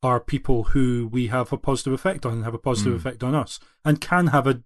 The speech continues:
Speaker 1: dramatically negative effect on and have a negative effect on us. So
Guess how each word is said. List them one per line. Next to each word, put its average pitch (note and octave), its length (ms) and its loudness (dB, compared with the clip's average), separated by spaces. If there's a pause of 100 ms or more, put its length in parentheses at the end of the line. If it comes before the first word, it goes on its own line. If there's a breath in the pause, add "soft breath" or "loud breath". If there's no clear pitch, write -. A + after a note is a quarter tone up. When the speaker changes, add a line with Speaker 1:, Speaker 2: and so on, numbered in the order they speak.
(340)
Speaker 1:
dramatically C3 400 2
negative D#3 380 0
effect A#2+ 340 -6
on A#2 160 -4
and A#2 100 -4
have A#2+ 120 -4
a B2+ 40 -2
negative D#3 300 -2
effect - 260 -14
on B2+ 60 -4
us. A2+ 80 -8
So C#3 220 -2